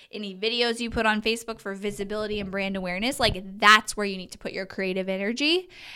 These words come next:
and don't constantly change your funnel unless you have data to back it on why you should. So if your webinar conversion starts to tank, if your email open rates start to go down, if your sales percentage conversion goes down, like,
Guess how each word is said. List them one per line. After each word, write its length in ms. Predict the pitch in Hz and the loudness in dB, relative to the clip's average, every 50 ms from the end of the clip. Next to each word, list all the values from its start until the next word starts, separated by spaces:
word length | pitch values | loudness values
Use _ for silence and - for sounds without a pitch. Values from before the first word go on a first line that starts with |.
| - - - | -12 -4 0
and 180 | 214 214 208 | 0 2 4
don't 240 | 214 214 214 220 220 | 8 8 8 6 6
constantly 560 | - - 233 202 196 202 - 208 151 185 185 | -2 -2 -2 0 0 -2 -4 -6 -6 -8 -10
change 480 | 180 - - - 214 196 196 190 196 196 | -8 -8 -6 -2 -2 0 0 0 0 -2
your 180 | 196 196 190 | -4 -6 -8
funnel 600 | 185 - - 185 180 180 196 220 277 302 381 - _ - - - - - - - - _ _ _ - - - - | -8 -4 -2 -2 0 0 2 2 2 2 0 -6 _ -20 -20 -20 -20 -20 -20 -20 -20 _ _ _ -20 -14 -6 -4
unless 600 | 220 202 196 196 196 220 294 359 - - - - - - - - - - | -2 -2 2 6 8 10 8 8 6 -2 -8 -10 -14 -20 -20 -18 -10 -4
you 80 | 220 | 0
have 280 | 254 254 220 202 190 - | 4 6 6 6 4 4
data 300 | - 208 214 226 254 262 | 8 10 10 10 10 10
to 120 | 254 247 | 8 8
back 440 | 240 247 - 185 175 180 - - - | 6 8 10 10 10 10 8 4 -6
it 160 | - 127 - - | -6 -6 -4 0
on 220 | - 196 190 190 196 | 0 0 0 0 0
why 200 | 196 180 180 175 | 2 4 4 4
you 200 | 175 165 180 190 | 2 0 -6 -6
should. 360 | - - - - - 175 - | -6 -6 -6 -6 -6 -6 -6
So 380 | - - - 190 180 180 175 - | -4 0 2 2 2 2 0 -2
if 160 | - 196 - | -4 -8 -4
your 140 | - 190 185 | -4 -4 -2
webinar 420 | 185 180 196 196 202 208 202 196 | 0 0 -2 0 0 -2 -4 -4
conversion 460 | - - 202 185 185 185 185 196 185 185 | -4 -8 -8 -6 -6 -6 -6 -6 -8 -6
starts 280 | - 170 165 190 - - | -6 -8 -8 -8 -10 -10
to 100 | - 220 | -10 -4
tank, 340 | - 302 277 233 180 180 | 2 4 4 4 4 0
if 120 | - 202 - | -8 -8 -8
your 120 | 196 196 - | -8 -8 -8
email 260 | 185 190 190 190 202 - | -8 -6 -6 -6 -4 -2
open 280 | - 240 254 262 247 214 | -2 -2 -2 -2 -4 -4
rates 240 | 196 185 185 - | -4 -6 -6 -8
start 180 | - - - - | -8 -8 -8 -8
to 60 | - - | -8 -2
go 140 | - 202 | -2 0
down, 420 | 214 233 320 320 285 247 214 196 185 | 2 8 10 12 12 12 10 4 0
if 120 | 180 - | -4 -4
your 100 | 196 196 | -4 -4
sales 360 | - - 226 220 208 208 - | -2 0 2 2 2 2 -2
percentage 540 | - - - 226 - - 226 226 233 226 - | -6 -10 -10 -8 -4 -4 -2 -2 -4 -6 -6
conversion 460 | - 233 208 202 196 185 185 190 185 | -8 -6 -6 -4 -6 -6 -6 -8 -8
goes 220 | 185 202 214 226 220 | -6 -6 -6 -6 -2
down, 340 | - 359 320 277 247 220 208 | 4 6 6 6 6 4 0
like, 180 | 208 202 202 | -2 -2 0